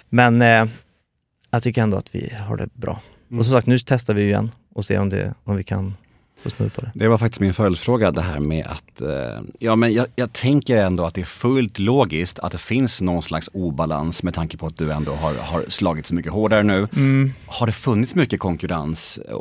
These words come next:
Speaker 2: och rivalitet och prestige mellan er?
Speaker 1: Nej, det, jag tycker inte det. Men jag kan inte svara för honom. Men, eh, jag tror ändå att innerst inne måste man väl ändå vara glad och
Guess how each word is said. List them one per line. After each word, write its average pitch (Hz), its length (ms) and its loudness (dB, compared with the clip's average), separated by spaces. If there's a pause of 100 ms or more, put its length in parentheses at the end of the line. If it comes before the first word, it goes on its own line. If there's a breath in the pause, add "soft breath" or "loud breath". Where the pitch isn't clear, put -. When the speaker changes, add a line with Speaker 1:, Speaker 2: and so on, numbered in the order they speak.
Speaker 2:
och 92 120 -4
rivalitet 78 720 -2
och 87 140 -8
prestige 71 600 -2
mellan 71 220 -6
er? 53 160 -12 (280)
Speaker 1:
Nej, 151 300 4
det, 123 120 2
jag 151 300 6
tycker - 240 -4
inte 117 140 -2
det. 76 120 0 (340)
Men 131 200 2
jag 123 200 6
kan 156 60 0
inte 147 100 -4
svara 120 220 2
för 120 120 -2
honom. 120 400 0 (460 loud breath)
Men, 131 320 6
eh, 131 80 8
jag 127 500 8
tror 120 400 4
ändå 120 200 6
att - 200 -2 (380)
innerst 131 460 2
inne 113 320 4
måste 117 280 0
man 107 100 2
väl 110 80 4
ändå 107 180 2
vara 98 380 2 (140)
glad 101 600 2
och 98 340 0